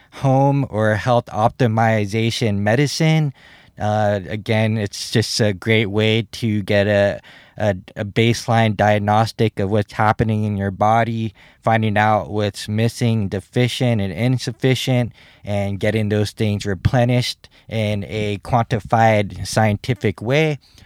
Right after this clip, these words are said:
with a pre and post measurement. So check out Doctor Scott. Love that guy again, and, uh, amazing. This show is sponsored by dropping F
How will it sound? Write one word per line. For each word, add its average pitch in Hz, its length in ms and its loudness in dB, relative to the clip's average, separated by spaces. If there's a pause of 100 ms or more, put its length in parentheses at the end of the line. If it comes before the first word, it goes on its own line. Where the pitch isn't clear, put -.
(140)
with 101 280 -4
a 101 280 -2 (120)
pre 131 320 0
and 107 180 -2
post 117 460 0
measurement. 104 800 -2
So 104 340 -2 (480)
check - 260 -2
out 160 300 2
Doctor 147 320 2
Scott. 156 680 -2
Love 123 260 2
that 139 260 2
guy 135 220 4
again, 135 460 2
and, 107 280 0
uh, 107 300 0 (200)
amazing. 110 720 0 (1080)
This 156 220 2
show 156 680 0
is 120 640 0
sponsored 170 680 -2
by 113 220 2
dropping 131 580 -2
F 139 180 0